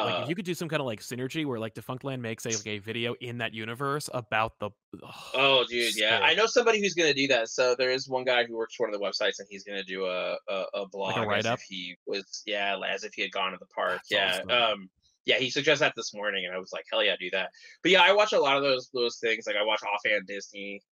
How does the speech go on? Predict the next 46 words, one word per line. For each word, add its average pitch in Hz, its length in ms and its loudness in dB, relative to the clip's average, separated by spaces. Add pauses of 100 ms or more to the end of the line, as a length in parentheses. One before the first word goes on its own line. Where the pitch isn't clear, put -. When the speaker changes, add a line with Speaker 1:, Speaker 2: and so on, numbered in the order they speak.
Speaker 2:
Uh, 92 460 -4
like, 95 160 -4 (100)
I 107 60 2
watch 104 240 2
a 110 80 -2
lot 98 260 -2
of, 92 180 -4 (160)
of 92 180 -6
different 92 340 -8
people 98 180 -8
talking 98 320 -4
about 92 160 -4
amusement 90 340 -10
parks. - 480 -4
Uh, 98 60 0
Speaker 1:
Yeah. 110 300 4 (160)
Speaker 2:
my 117 120 0 (140)
kids 131 200 4
are 110 100 -4
funny 113 360 -2
'cause, 101 200 -8 (680)
uh, 113 400 6 (140)
every 139 160 6
once 131 200 2
in 139 60 6
a - 40 6
while, 120 80 4
like, 110 100 2
on 110 100 2
a 110 60 0
weekend, 101 360 0
my 95 100 -4
kids 98 220 -8
will 95 80 -10
come 98 200 -6
in 98 80 -4
and 95 80 -6
they'll 95 80 -4
be 92 80 -10
like, 90 160 -4
"We 104 80 -12
wanna 117 180 2
watch 120 140 4
a 101 140 -2
ride 92 300 -2
video." 82 320 -10